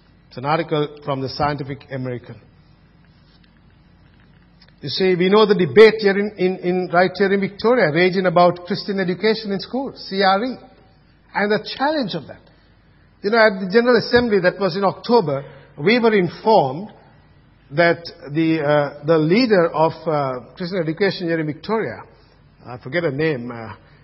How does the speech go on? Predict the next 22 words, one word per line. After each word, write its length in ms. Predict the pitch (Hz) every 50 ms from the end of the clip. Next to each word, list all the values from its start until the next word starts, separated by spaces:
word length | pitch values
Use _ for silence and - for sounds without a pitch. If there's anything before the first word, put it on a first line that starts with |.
| _ -
she, 280 | - - 220 220 180 - - - - _ _ _ _ _ _ _ _ _ _ _ _ _ -
she 180 | - - 226 247
actually 380 | 240 202 - - 196 196 185 185
resigned 560 | 156 156 131 113 139 156 180 214 226 202 170
because 280 | 156 160 - 175 151 175
of 80 | 151
health 380 | - - - 175 180 175 175 -
reasons, 600 | 160 143 127 110 123 101 98 - - - - - _ _ _ _ -
of 120 | 147 139
the 80 | 143 139 - - - -
pressure 320 | - 208 220 214 - 202 165
that 220 | 165 160 - -
was 160 | 165 147 - -
put 140 | - 190 196
upon 320 | 180 180 - 180 170 165
her 180 | 165 131 110 98 - - _ _ _ _ _ _ -
by 100 | 135 135
the 120 | 127 135
media 400 | 131 147 180 208 214 185 214 208
and 240 | 202 196 180 160 - -
other 240 | 151 170 170 196 185
sources. 680 | - - - 185 170 170 - - - - - - -